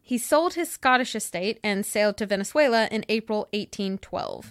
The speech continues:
So he decided to offer his services to a popular general in the Venezuelan army, who had heard he'd fought in a famous regiment.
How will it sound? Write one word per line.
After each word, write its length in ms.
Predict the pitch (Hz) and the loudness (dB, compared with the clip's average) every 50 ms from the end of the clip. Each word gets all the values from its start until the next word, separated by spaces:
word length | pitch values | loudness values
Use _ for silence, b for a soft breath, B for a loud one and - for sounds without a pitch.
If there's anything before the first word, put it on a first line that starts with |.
| - _ _ | -20 _ _
So 320 | - - - 302 285 277 262 | -2 4 6 6 8 6 4
he 180 | - 262 302 | 4 0 0
decided 360 | 269 302 - - 403 440 453 403 | 0 2 4 4 4 4 4 2
to 100 | 339 - | 2 2
offer 240 | 233 254 277 285 294 | 4 4 4 2 0
his 180 | 262 254 240 - | 0 0 -2 0
services 580 | - 254 240 226 220 214 - 196 190 214 226 - | 0 2 2 2 0 -2 -2 -4 -4 -4 -6 -6
to 140 | - 220 202 | -4 -2 0
a 120 | 190 190 | 0 0
popular 460 | 190 - - 220 214 - 220 208 202 190 | -2 -2 -2 -4 -2 -2 -2 -2 -2 -2
general 460 | 185 - 226 214 196 180 165 180 208 | -2 0 0 0 0 0 -2 -2 -4
in 160 | - - 214 | -2 0 0
the 60 | 208 190 | 2 2
Venezuelan 560 | 190 196 190 190 - 196 190 185 175 175 - - | 2 2 2 0 -2 -2 -2 -2 -2 -4 0 2
army, 380 | 214 202 185 165 - 196 208 B B B B B B B | 2 2 2 0 -4 -6 -8 B B B B B B B
who 100 | B - | B 2
had 100 | 269 262 | 2 2
heard 320 | 226 - - 330 339 330 - | 2 2 4 4 4 4 2
he'd 180 | - 294 240 | -2 -4 -4
fought 400 | - - - - 302 320 349 349 - | -4 -4 0 4 4 4 4 2 2
in 120 | - 262 247 | 0 0 0
a 40 | 240 | 0
famous 480 | - - 254 254 254 247 233 - - | 0 0 0 2 2 2 0 0 0
regiment. 540 | - 226 226 208 190 165 - - - - - | 2 2 2 2 -2 -6 -8 -10 -12 -14 -18